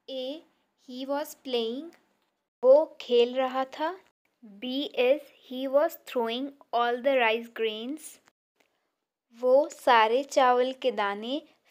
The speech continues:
फेंक कर खेल रहा था, ऑप्शन सी is he was breaking plates, यानी वो प्लेट को तोड़ रहा था, and option D is he was stuffing himself with rice,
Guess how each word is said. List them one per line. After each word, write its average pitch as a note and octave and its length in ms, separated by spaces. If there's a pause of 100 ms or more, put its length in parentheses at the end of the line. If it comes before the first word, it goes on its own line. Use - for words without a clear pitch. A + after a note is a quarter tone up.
(100)
फेंक A#3 340
कर D#4 280 (120)
खेल B3 300
रहा G#3+ 260
था, B3+ 420 (680)
ऑप्शन A#3+ 460
सी B3+ 400
is E4 100
he B3 560
was C#4 280
breaking A#3+ 600
plates, A#3+ 580 (440)
यानी B3+ 420
वो C#4+ 240
प्लेट B3+ 540
को D4 220
तोड़ A#3+ 440
रहा A#3 240
था, C#4+ 380 (1000)
and B3 220 (140)
option B3+ 300
D A#3+ 120
is B3+ 420 (380)
he B3 180
was C4+ 320
stuffing C4 420
himself A#3+ 600 (320)
with A#3 220
rice, G3 580